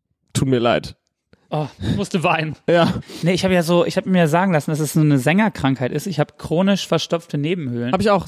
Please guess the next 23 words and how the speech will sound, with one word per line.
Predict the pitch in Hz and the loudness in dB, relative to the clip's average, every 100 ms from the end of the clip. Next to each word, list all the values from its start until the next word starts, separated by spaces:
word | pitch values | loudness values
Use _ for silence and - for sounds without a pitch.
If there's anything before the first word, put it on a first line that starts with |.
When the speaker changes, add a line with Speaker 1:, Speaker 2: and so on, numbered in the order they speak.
| - | 0
Speaker 1:
Äh, | 143 | 0
ich | 147 | 2
hab | 180 - | 0 0
chronische | 185 208 202 202 175 | 2 2 2 0 -2
Sinusitis. | 151 190 190 160 185 - 104 - - - - | 0 2 2 2 -4 -4 -6 -8 -20 -20 -2
Darf | 156 170 | 0 0
ich | |
dir | 175 | -2
einen | |
Speaker 2:
Ist | 165 | 0
Speaker 1:
Tipp | 208 | 0
Speaker 2:
der, | - | 0
Speaker 1:
geben? | 160 160 | 2 2
Speaker 2:
und | |
es | 147 | 0
ist | 147 - - | -2 -6 -4
Horror. | 180 185 175 135 | 2 2 4 2
Speaker 1:
Darf | 143 | 2
Speaker 2:
Ich, | |
Speaker 1:
ich | 160 | 2
dir | |
einen | |
Speaker 2:
ich | 165 | 2